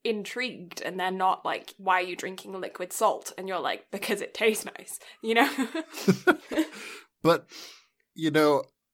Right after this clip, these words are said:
Speaker 2: I don't feel like most people would question you, though, because the first question they would ask is,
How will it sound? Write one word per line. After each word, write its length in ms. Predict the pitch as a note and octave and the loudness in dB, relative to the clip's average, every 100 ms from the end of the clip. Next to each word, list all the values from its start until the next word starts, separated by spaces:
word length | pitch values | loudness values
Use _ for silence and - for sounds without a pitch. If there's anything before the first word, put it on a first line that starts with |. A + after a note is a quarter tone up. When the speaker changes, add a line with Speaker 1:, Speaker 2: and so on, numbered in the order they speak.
| - | 2
Speaker 2:
I 100 | D#3+ | 4
don't 260 | E3 D3+ | 4 0
feel 160 | D3+ D3+ | 2 4
like 180 | C#3 B2 | 4 4
most 260 | B2+ C3 | 0 0
people 320 | C#3 C3 B2+ | 0 0 0
would 200 | A2 G#2 | -2 -2
question 540 | - - D#3 D3 G#2+ F2+ | -2 0 0 0 -6 -6
you, 100 | E2+ | -4
though, 460 | E2 F#2 F2 E2 C2+ | -2 0 -2 -4 -6
because 680 | F#2 F2 G2 F#2+ F#2 E2+ - _ | -8 -4 -4 -4 -4 -8 -16 _
the 160 | F2 F2+ | -12 -10
first 320 | - A#2 G#2+ | -4 -4 -4
question 300 | - A#2+ - | -4 -4 -4
they 60 | G#2 | -6
would 140 | G2 | -2
ask 340 | F2+ G#2+ G2+ G2+ | 0 0 -2 -6
is, 300 | F#2+ E2 | -6 -8